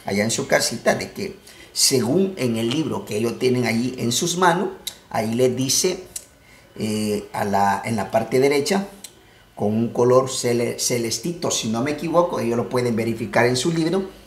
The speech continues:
utiliza los ángulos en el sistema circular. Ah, eso significa que lo vamos a explicar de la siguiente manera. Vamos a ocupar lo que sería en este caso los radianes.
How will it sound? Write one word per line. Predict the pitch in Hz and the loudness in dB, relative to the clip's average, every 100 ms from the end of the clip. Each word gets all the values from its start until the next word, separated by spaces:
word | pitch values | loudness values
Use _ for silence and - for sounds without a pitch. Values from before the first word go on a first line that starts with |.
| - - - - - - | -14 -14 -20 -20 -18 2
utiliza | 277 202 247 277 269 | 2 4 2 4 6
los | 180 165 - 208 | 6 4 4 6
ángulos | 208 214 226 226 220 - | 6 4 0 0 -2 -4
en | 160 160 | -6 -4
el | 160 | -4
sistema | - 143 - 175 170 170 170 | -4 -4 -4 0 0 2 2
circular. | - - 160 170 - 190 202 269 - - - - - - | 0 0 -2 -4 0 4 6 4 2 -12 -20 -20 -10 -2
Ah, | 143 - - | 0 0 -4
eso | 120 131 | -4 -2
significa | 135 143 151 143 143 - 107 - | -2 -2 -2 -2 -4 2 0 2
que | 117 | 0
lo | 107 104 | 0 2
vamos | 107 107 110 | 2 2 0
a | 127 | -2
explicar | - 139 - 151 156 - - - - | -2 -4 4 4 4 -4 -16 -18 -8
de | 113 107 | -4 0
la | 107 107 | 0 0
siguiente | - 104 110 - 123 | -2 -6 -10 -8 -4
manera. | 117 156 262 269 - - - - - | 0 4 4 4 -2 -12 -20 -20 2
Vamos | 254 277 - | 2 4 4
a | 156 151 | 6 6
ocupar | 139 143 - 175 190 | 4 0 6 6 6
lo | 160 - | 0 -2
que | 127 | -4
sería | - 117 123 | -2 0 0
en | |
este | 131 - - | -2 -6 2
caso | 123 127 180 139 | 2 4 0 0
los | 110 127 131 - - - - - - - | 2 2 2 -2 -10 -20 -20 -20 -20 -14
radianes. | - - 156 160 208 285 - - - | -6 0 2 2 2 0 0 -6 -10